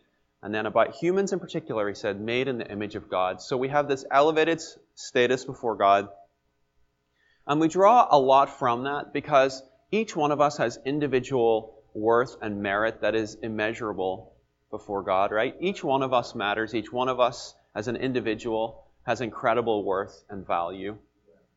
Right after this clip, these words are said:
Each one of us has the ability to make our own choices. Each one of us has the ability to speak and to create and to influence the world. And a lot of our,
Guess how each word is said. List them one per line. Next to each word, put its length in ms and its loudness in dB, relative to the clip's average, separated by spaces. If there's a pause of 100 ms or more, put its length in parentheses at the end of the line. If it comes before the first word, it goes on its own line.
(260)
Each 220 -2
one 200 2
of 120 2
us 200 4
has 140 0
the 100 0
ability 380 2
to 60 0
make 220 -4
our 180 2
own 160 -4
choices. 500 -4
Each 180 -8
one 180 -2
of 80 0
us 160 -2
has 160 -6
the 140 -4
ability 520 -2 (300)
to 60 -10
speak 480 -4
and 100 -6
to 120 -12
create 640 -4 (1000)
and 160 -2
to 120 -6
influence 520 -6
the 100 -6
world. 440 -2 (480)
And 100 0
a 60 4
lot 200 6
of 120 2
our, 440 6